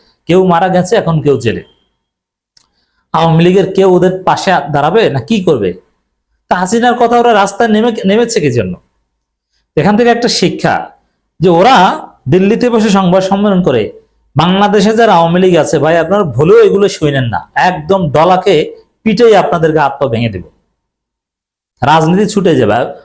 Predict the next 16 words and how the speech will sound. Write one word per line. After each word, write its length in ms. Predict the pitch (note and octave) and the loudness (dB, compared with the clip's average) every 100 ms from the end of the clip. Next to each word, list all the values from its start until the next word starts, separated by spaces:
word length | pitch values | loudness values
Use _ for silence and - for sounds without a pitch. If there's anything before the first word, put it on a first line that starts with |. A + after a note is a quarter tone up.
| _ | _
আর 100 | D#3+ | 0
ওরা 180 | F3+ G3+ | 2 2
কোনোদিন 320 | G#3 G#3 G#3+ | 2 2 2
আসবে 300 | F3 C#3 C#3 | 0 0 -2
না, 100 | A#2 | 0
যারা 200 | D#3 F3 | 0 0
পালাতক 380 | F3 F3+ F3+ F3 | 2 0 2 0
ওরা 120 | G#3 | 0
কোনোদিন 400 | - G#3 G#3 A3+ | 0 0 2 0
আসবে 240 | D#3+ C3+ | 0 -2
না, 80 | B2+ | -4
ওদের 160 | D3 F3 | -2 0
লাশ 240 | E3+ F3 | 2 0
দাফন 260 | D#3+ D3 F3 | 0 -2 -2
হবে 260 | B2 G2+ | -4 -6
না, 120 | F#2+ | -10